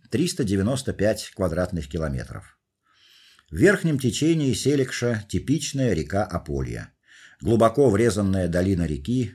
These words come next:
открывающиеся в долину многочисленные овраги и балки с ручьями и небольшими реками, питаемыми родниками.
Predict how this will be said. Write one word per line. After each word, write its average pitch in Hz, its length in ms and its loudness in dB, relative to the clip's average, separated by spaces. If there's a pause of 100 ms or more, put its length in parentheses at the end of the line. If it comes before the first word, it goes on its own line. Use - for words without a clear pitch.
(140)
открывающиеся 123 920 2
в 80 60 -4
долину 101 460 0
многочисленные 90 920 -2 (100)
овраги 80 500 -2
и 71 180 -10
балки 120 440 0
с - 140 -8
ручьями 110 640 0
и 98 140 -4
небольшими 104 500 0
реками, 92 580 -2 (120)
питаемыми 104 600 4
родниками. 90 800 -2